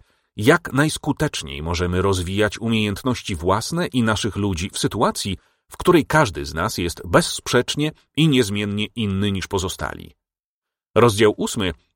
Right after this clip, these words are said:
stawia pytanie o to, dlaczego wmawia się nam, że równowaga jest niedoścignionym ideałem, a następnie przedstawia bardzo odmienną alternatywę.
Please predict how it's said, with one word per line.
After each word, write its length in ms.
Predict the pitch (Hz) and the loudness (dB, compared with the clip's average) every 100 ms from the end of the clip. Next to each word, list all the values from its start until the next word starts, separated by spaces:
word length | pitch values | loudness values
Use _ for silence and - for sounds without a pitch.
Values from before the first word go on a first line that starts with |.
| - | -10
stawia 300 | - 156 156 | 0 2 4
pytanie 500 | - 151 135 92 76 - | 2 0 0 -2 -4 -4
o 120 | 101 | -2
to, 180 | 98 143 | 2 2
dlaczego 580 | 135 165 - 160 76 73 | 2 -2 -2 -4 -4 -6
wmawia 380 | 82 78 82 85 | -4 -2 -2 -4
się 160 | 98 | -2
nam, 220 | 87 123 | 0 2
że 120 | 123 113 | 4 2
równowaga 640 | 113 117 98 107 98 143 | 4 2 4 4 2 0
jest 340 | 113 101 - | 0 -6 -6
niedoścignionym 760 | 101 104 104 - 101 104 98 104 | -4 -2 -2 -4 -4 0 0 -2
ideałem, 640 | 120 113 117 131 98 85 87 _ - - | 0 2 4 2 0 -2 -8 _ -20 0
a 80 | 120 | 2
następnie 540 | 127 - 120 - 190 | 2 0 -4 -2 -2
przedstawia 560 | - 170 - - 147 143 | 0 -2 0 0 0 0
bardzo 460 | 95 120 107 120 | 2 2 2 -2
odmienną 500 | 120 110 110 101 101 | -2 -2 -2 -2 -2
alternatywę. 840 | - 101 104 92 85 - 67 50 | -2 -2 -2 -2 -4 -6 -8 -10